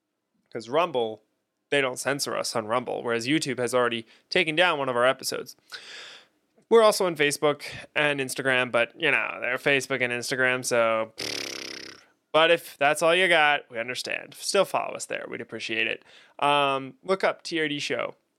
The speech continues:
or, or you could just go to our website and follow the links from there. It makes it a lot easier. Sign up for our newsletter, T R D show dot net slash newsletter.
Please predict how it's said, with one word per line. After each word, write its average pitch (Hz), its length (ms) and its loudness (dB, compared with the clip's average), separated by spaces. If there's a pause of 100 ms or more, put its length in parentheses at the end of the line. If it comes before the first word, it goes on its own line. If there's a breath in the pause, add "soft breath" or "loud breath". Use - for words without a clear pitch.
or, 165 240 2
or 175 200 2
you 151 80 -2
could 139 120 -10
just 135 140 -6
go 139 100 0
to 120 60 0
our 123 100 0
website 139 400 0
and 143 100 -20
follow 120 220 0
the 135 100 0
links 175 240 -2
from 233 140 -8
there. 294 280 0 (220)
It 127 160 -4
makes 147 180 -8
it 170 40 -4
a 170 40 0
lot 170 160 4
easier. 139 320 -4 (380 loud breath)
Sign 233 240 2
up 302 120 2
for 269 100 4
our 247 100 6
newsletter, 185 500 2
T 165 180 0
R 160 80 4
D 160 120 0
show 156 220 2
dot 151 180 4
net 151 220 0
slash 151 420 0
newsletter. 180 960 2